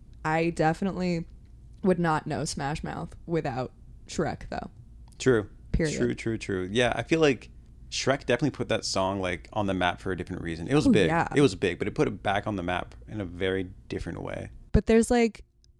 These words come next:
Speaker 1: a section of my mind cornered off for songs I learned from the Shrek franchise.
Speaker 2: The Shrek two soundtrack goes fucking hard.
Speaker 1: Incredible.
Speaker 2: I'm, let me look back at it.
Speaker 1: <laughs>
Speaker 2: While I'm looking at this,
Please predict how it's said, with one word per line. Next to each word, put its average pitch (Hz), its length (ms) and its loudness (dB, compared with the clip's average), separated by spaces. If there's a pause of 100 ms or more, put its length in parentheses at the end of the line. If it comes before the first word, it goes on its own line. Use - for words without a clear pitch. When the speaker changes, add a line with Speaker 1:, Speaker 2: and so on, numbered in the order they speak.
(260)
Speaker 1:
a 196 120 4
section - 540 0
of 180 140 4
my 151 140 0
mind 135 420 -2
cornered 160 380 -2
off 156 240 2
for 139 380 -2
songs 147 460 0
I 143 100 0
learned 135 320 -4
from 143 200 -4
the 127 80 -2
Shrek - 320 -4
franchise. - 680 -8
Speaker 2:
The - 100 2
Shrek - 300 6
two 151 180 4
soundtrack 107 520 2
goes - 160 -6
fucking 92 260 -6
hard. 87 220 0
Speaker 1:
Incredible. 165 920 2
Speaker 2:
I'm, - 140 -4
let 135 80 4
me 175 80 6
look 123 180 2
back 87 240 -2
at - 140 -8
it. - 160 -4
Speaker 1:
<laughs> - 720 10
Speaker 2:
While 147 300 12
I'm 165 100 10
looking 135 260 6
at 95 100 4
this, 95 260 0